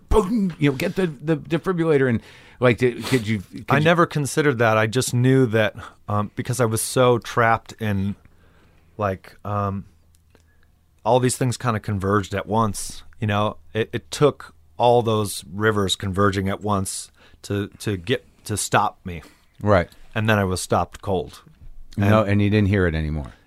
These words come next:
Speaker 2: Yeah, and, and, and, and I was stuck in a room for four months, and I, and, you know,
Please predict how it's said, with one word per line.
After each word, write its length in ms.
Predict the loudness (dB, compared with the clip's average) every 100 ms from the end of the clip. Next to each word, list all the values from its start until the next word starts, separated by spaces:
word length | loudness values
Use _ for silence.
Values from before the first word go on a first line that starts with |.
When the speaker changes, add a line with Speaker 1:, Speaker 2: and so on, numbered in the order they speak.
| 2
Speaker 2:
Yeah, 280 | 4 4 4
and, 220 | 0 -2 0
and, 260 | 2 2 0 0
and, 360 | 2 2 -2 -8 _
and 140 | -4 -4
I 60 |
was 200 | -4 -6
stuck 380 | -8 -2 -2 0
in 120 | -4
a 80 | -4
room 540 | -4 0 2 2 0 -4
for 140 | -8
four 260 | -4 -2 0
months, 360 | -2 -4 -4
and 140 | -4 -4
I, 200 | -6 -8 -14 _ _ _ -20 -10
and, 260 | -4 -4 -2
you 80 | -4
know, 320 | -4 -6